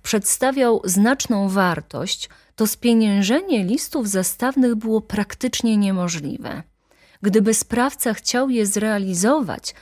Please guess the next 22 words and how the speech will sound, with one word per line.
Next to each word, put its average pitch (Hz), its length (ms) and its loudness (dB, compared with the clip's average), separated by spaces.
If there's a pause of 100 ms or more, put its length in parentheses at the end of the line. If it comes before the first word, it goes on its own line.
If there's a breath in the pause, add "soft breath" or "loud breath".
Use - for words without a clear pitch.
(260 soft breath)
natychmiast 208 840 2
by 160 100 -6
wpadł. - 520 -10 (400 soft breath)
Banki 269 460 4
zostały 247 420 0
pouczone, 220 840 0 (400)
aby 202 220 2
w - 80 -4
takim 320 320 0
przypadku 214 1040 -2
przytrzymać 226 800 0
okaziciela 180 840 -2
i - 140 0
niezwłocznie 214 880 4
wezwać 156 420 -4
policję. - 680 -8 (460)
Na 208 180 6
czarnym 220 440 2
rynku 233 340 2
też 262 300 0
trudno 170 420 -4
byłoby 143 420 -4